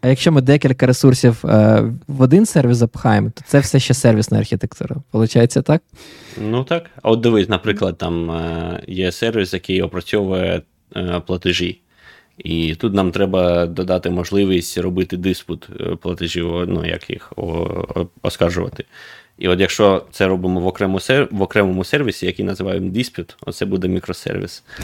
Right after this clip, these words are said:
Speaker 2: А якщо допихуємо це в той самий сервіс, то це буде service-oriented, бо
Speaker 1: Це, це,
Speaker 2: все
Speaker 1: це,
Speaker 2: воно працює над
Speaker 1: це,
Speaker 2: пейментом.
Speaker 1: це, це мені нагадало той жарт, знаєте, про пацюка і мишу, що якщо миша виходить на вулицю, то вона стає пацюком, а коли заходить в дім,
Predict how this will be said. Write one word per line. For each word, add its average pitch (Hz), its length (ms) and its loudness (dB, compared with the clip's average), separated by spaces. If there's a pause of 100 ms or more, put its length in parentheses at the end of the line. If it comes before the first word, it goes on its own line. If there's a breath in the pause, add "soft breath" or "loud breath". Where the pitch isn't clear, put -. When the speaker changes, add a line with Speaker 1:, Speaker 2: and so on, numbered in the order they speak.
Speaker 2:
А - 100 -10
якщо 90 200 -2
допихуємо 92 560 0
це - 140 -4
в 90 100 -8
той 95 160 -2
самий 101 320 0
сервіс, 87 500 -8
то - 120 -10
це - 140 -8
буде 92 200 -2
service-oriented, 87 800 -6 (160)
бо 90 220 -4
Speaker 1:
Це, 85 120 -2
це, - 120 -6
Speaker 2:
все 120 140 0
Speaker 1:
це, 104 80 4
Speaker 2:
воно 92 220 0
працює 92 320 -6
над 87 140 -6
Speaker 1:
це, - 80 -16
Speaker 2:
пейментом. 127 420 0
Speaker 1:
це, - 240 2
це 139 180 2
мені 135 200 6
нагадало 127 480 6
той 123 220 6
жарт, 104 280 6
знаєте, 113 260 2
про 107 180 0
пацюка 110 480 2
і 107 60 6
мишу, 104 320 0
що - 140 -4
якщо 101 240 -2
миша 127 480 4 (160)
виходить 117 500 4
на 120 80 6
вулицю, 131 420 6
то - 120 0
вона 123 200 4
стає 117 220 4
пацюком, 113 600 2
а 107 80 -2
коли 117 220 4
заходить 120 480 4
в 113 100 0
дім, 165 400 4